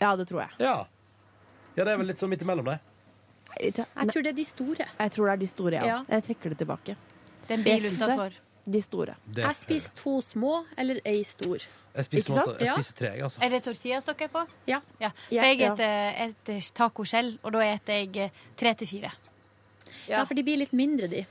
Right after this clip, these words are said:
Speaker 1: Men jeg har vært oppe i tre. Jeg har vært oppe og nikka på tre sånne hele. Men da har jeg det ikke
Speaker 3: Jo,
Speaker 1: bra etterpå.
Speaker 3: men det var jeg også i, eh, tacoens spede begynnelse i Norge.
Speaker 1: Ja.
Speaker 3: Men så har det på en
Speaker 2: Åhå.
Speaker 3: måte bare gått nedover siden
Speaker 2: Ja.
Speaker 3: da.
Speaker 2: Så du begynte tacoeventyret med overspising?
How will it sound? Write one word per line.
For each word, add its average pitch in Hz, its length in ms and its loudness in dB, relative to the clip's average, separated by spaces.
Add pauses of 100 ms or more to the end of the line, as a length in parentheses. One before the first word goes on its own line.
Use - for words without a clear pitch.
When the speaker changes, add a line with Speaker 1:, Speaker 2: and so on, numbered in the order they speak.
(560)
Speaker 1:
Men 254 140 4
jeg 240 200 4
har 247 140 -6
vært 214 160 -8
oppe - 220 -12
i 185 120 -8
tre. 214 140 0
Jeg 220 180 2 (100)
har 233 120 0
vært - 80 -8
oppe - 140 -8
og 202 40 2
nikka 220 420 -2
på 190 160 -4
tre 175 360 0
sånne 175 200 0
hele. 170 380 0
Men 208 180 0
da 185 260 4
har 180 180 0
jeg - 40 -2
det 170 120 -4
ikke 185 60 4
Speaker 3:
Jo, 170 80 2
Speaker 1:
bra 160 120 2
etterpå. - 240 -6
Speaker 3:
men 339 160 0
det 403 220 2
var 392 180 0
jeg 320 160 2
også 320 320 0
i, 262 320 2
eh, 233 240 0
tacoens 202 880 -4
spede 254 540 -2
begynnelse 226 340 -2
i 185 60 0
Norge. 180 460 -4
Speaker 1:
Ja. 220 180 4 (220)
Speaker 3:
Men 302 100 -2
så - 80 2
har 349 80 4
det 320 80 2
på 262 80 6
en 285 80 4
Speaker 2:
Åhå. 302 100 2
Speaker 3:
måte 269 80 -8
bare 285 140 2
gått - 240 -8
nedover 240 480 0
siden 165 160 0
Speaker 2:
Ja. 147 80 2
Speaker 3:
da. 180 160 -4 (240)
Speaker 2:
Så - 340 -4
du 143 80 -2
begynte 151 380 0
tacoeventyret 127 720 -2
med 127 100 0
overspising? 123 580 -2